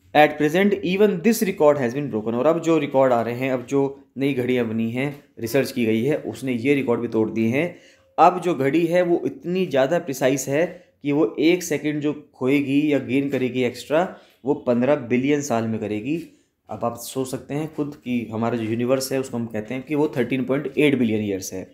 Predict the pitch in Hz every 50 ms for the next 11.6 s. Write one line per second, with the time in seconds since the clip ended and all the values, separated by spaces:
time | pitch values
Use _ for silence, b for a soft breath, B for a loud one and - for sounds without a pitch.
0 | _ b b b b b b b b b b b b b - 156 151 160 185 170
1 | - 185 190 196 190 180 180 - 180 175 180 - - 202 202 185 175 165 175 165
2 | 156 156 160 160 160 160 160 160 156 151 147 143 143 131 131 131 120 113 107 104
3 | 95 95 92 - - - - _ _ _ _ _ _ _ _ _ _ _ _ _
4 | _ _ _ _ - 139 143 139 143 143 139 135 - - 139 131 131 143 131 123
5 | 117 117 107 120 120 131 139 147 131 143 - - 139 127 127 127 123 123 120 120
6 | - 131 127 139 - 135 110 120 127 120 - 123 120 107 - 110 131 131 120 110
7 | 113 120 123 135 139 135 123 117 113 104 - - 104 104 104 101 104 107 110 123
8 | 151 175 170 B B B B B B B B B - 120 131 135 139 147 160 180
9 | 185 180 165 156 156 160 160 170 175 175 175 165 165 165 170 170 160 147 143 -
10 | - 143 151 160 156 - 139 143 151 151 123 147 147 135 151 143 143 147 147 147
11 | 139 127 139 131 - - 143 139 151 156 160